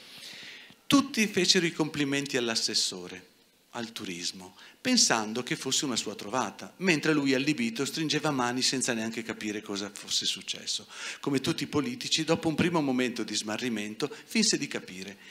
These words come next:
e si fece artefice di un così meraviglioso spettacolo, prendendosi tutti gli onori.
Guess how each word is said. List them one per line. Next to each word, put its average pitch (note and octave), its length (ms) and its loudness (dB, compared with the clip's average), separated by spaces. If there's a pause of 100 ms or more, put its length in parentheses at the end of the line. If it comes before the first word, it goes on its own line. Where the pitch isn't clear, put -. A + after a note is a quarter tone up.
e D#3 100 -4
si D#3 140 4
fece C#3+ 260 2
artefice C3 680 -2
di C3+ 100 -6
un C3+ 140 -2
così C3+ 240 0
meraviglioso A#2 560 0
spettacolo, G#2 680 -6 (240)
prendendosi A2+ 640 0
tutti G#2 280 -10
gli F#2 100 -8
onori. E2+ 480 -12